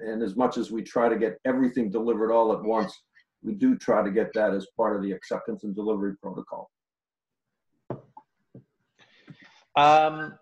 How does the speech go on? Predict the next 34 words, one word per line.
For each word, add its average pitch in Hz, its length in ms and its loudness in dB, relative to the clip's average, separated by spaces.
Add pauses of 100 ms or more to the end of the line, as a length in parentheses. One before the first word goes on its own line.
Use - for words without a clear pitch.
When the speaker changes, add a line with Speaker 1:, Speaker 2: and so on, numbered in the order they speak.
(180)
Speaker 2:
yeah, 147 600 0 (580)
I 147 220 2 (240)
have 170 180 2
to 151 100 -6
say, 143 500 4
I 147 40 0
mean, 143 180 -2
we 151 80 -4
normally, 160 480 2 (320)
at - 80 -6
the 160 80 4
end 175 120 2
of 151 80 -4
the 131 40 -4
sea 180 200 4
trials, 123 460 4
we 127 100 -2
normally 135 340 2
have 127 220 0
a 120 40 2
punch 143 380 -2
list 113 300 -2
of 117 80 -2
owners' 120 340 2
comments, 113 640 -2
which - 200 -6
could 113 140 -4
be 110 140 -2
several 113 360 -2
hundred 127 400 0
items, 113 720 -4 (560)
which 120 300 -2
are, 113 480 4 (1400)
um, 120 580 -6